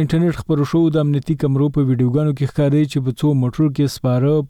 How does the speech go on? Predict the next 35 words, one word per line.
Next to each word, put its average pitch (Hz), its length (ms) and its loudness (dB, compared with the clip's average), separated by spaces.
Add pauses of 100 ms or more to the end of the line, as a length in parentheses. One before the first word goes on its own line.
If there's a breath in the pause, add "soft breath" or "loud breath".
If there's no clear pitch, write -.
په 131 140 -4
خاصې 156 320 0
ورده 123 260 -2
کې 139 240 -2
ټوپک 127 380 -2
لرونکي 127 420 -2
کسان 156 320 0
د - 680 -4
نوموړي 180 440 2
مخه 143 300 -2
ونیسي 180 340 0
او 175 160 0
په 139 160 0
زور 165 220 2
یې 151 100 -4
موټر 123 320 -4
ته 143 80 2
وخېژي. 123 400 0 (480 soft breath)
تر 170 80 2
دې 175 240 0
سمدستي 170 400 0
وروسته 170 320 -2
د 151 80 -2
پاکستان 151 340 0
بشري 156 320 0
حقوقو 151 380 -2
کمیشن 131 400 0 (400 loud breath)
سیاستوالو 156 640 2 (180)
او 143 60 2 (160)
خبریالانو 143 600 0
د 156 140 -2
خوندي 139 340 0 (340)
ساتلو 156 400 0
نړیوالو 139 520 0
ادارو 139 280 2